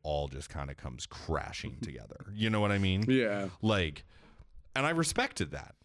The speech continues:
Speaker 1: Not a whole lot of, uh, anybody, any kind of form of media is willing to do that, you know?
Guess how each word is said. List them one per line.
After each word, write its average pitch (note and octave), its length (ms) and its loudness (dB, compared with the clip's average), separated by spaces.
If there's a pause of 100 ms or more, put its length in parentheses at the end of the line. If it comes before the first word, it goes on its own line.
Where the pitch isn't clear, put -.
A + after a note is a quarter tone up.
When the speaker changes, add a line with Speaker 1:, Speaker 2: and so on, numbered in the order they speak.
Speaker 1:
Not B2+ 400 6
a D#3 60 6
whole C#3+ 340 4
lot C3 240 6
of, A#2+ 320 4
uh, A2 300 8 (640)
anybody, B2 600 0
any F3 260 0
kind G2+ 220 2
of D#2 80 -6
form D#2 260 0
of C#2+ 140 -8
media D2 460 -12 (840)
is A#2+ 200 2
willing F2 380 4
to F2 100 -6
do D2 200 -8
that, - 320 -14 (100)
you G#2 140 2
know? G#2 360 4